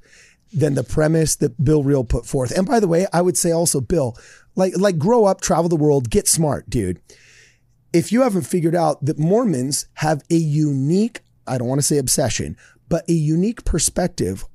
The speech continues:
on the relative importance of authority due to our origin story, including a vision of Jesus Christ and God the Father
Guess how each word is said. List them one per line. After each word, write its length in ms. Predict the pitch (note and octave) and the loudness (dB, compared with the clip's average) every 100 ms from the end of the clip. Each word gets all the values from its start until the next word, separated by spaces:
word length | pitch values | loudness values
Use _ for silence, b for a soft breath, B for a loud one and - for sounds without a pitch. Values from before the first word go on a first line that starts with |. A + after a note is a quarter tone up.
| - | -4
on 180 | C#3 C3+ | -2 0
the 80 | B2+ | -2
relative 540 | B2+ D3 E3 - C#3+ | 0 0 0 -2 -2
importance 640 | C3+ - D3 C#3+ C3+ - - | -2 0 -2 -2 -4 -4 -4
of 180 | C#3 A#2 C3+ | -4 -4 -6
authority 1040 | A2+ - - F#3 B3 G#3 B2 A2+ F#2+ D3+ B B B B B B2 | -6 -8 -2 0 2 2 0 -2 -6 -8 B B B B B -2
due 280 | C#3 A3 G#3+ | 2 2 2
to 220 | G3 F#3+ - | 0 0 2
our 340 | F3+ A#3 A3+ - | 2 4 2 2
origin 520 | E3+ E3+ D3+ C#3+ D3 | 2 4 2 2 0
story, 520 | - E3 D3 C#3+ C#3 - | 0 2 2 2 0 0
including 1120 | D#3 C3 - C3+ A#3 C4+ G3 C#3+ C3 C3+ C#3+ B B B D#3 | 0 -2 -4 2 4 6 4 2 2 -2 -4 B B B -2
a 120 | D#3 | 0
vision 500 | A2 G3 G#3+ G3 F#3 | 2 2 4 4 4
of 180 | D#3+ B2 | 2 0
Jesus 460 | F3 G3 F3 F3+ | 2 2 2 0
Christ 580 | - G3+ F#3+ F3+ - - B B B - | 0 2 4 2 0 -4 B B B -2
and 280 | F3+ F3+ D3 | 0 2 2
God 320 | F#3 F3 D3 | 2 2 0
the 80 | D3 | -2
Father 720 | - G3 B3 A3+ D#3 C#3+ | 0 2 4 4 2 0